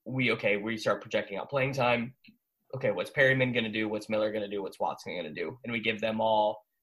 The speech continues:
you know, whatever, uh, four percent here, six percent there, ten percent there, whatever. And we all agreed, me, Leo, like, like, everyone was like, "We're a little too low on Godwin." And so we, like, artificially moved him up more than, like,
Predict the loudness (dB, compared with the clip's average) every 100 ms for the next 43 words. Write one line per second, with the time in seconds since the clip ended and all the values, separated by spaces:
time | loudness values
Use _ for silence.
0 | _ -4 0 2 6 6 6 0 -12 _
1 | -4 0 0 -2 -4 -6 0 0 0 -4
2 | -6 -4 -6 -4 -6 -6 -8 -6 -6 -6
3 | -6 -8 -14 -16 -16 -14 -10 -10 -8 -8
4 | -6 -10 -12 -20 -20 _ _ 6 8 6
5 | 4 -4 _ _ _ _ _ _ 2 4
6 | 6 8 10 10 8 6 2 2 0 0
7 | 0 0 0 -2 -4 -6 -8 -20 _ _
8 | -6 -6 -12 2 2 4 -2 -2 -4 -6
9 | -6 -6 -8 -8 2 4 4 2 0 -4
10 | -4 0 2 2 2 2 6 6 6 2
11 | 2 2 2 0 4 2 2 _ 6 6
12 | 6 4 2 0 2 2 2 0 0 0
13 | 0 2 2 0 -2 -2 -4